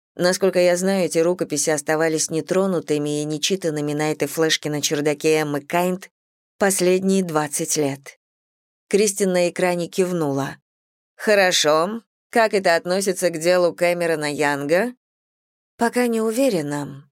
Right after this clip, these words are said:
Но посмотри сюда». Эвери взяла одну из стопок.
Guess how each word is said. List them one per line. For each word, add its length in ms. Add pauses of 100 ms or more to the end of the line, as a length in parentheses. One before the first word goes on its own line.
(280)
Но 320
посмотри 500
сюда». 380 (840)
Эвери 340
взяла 320
одну 200
из 140
стопок. 560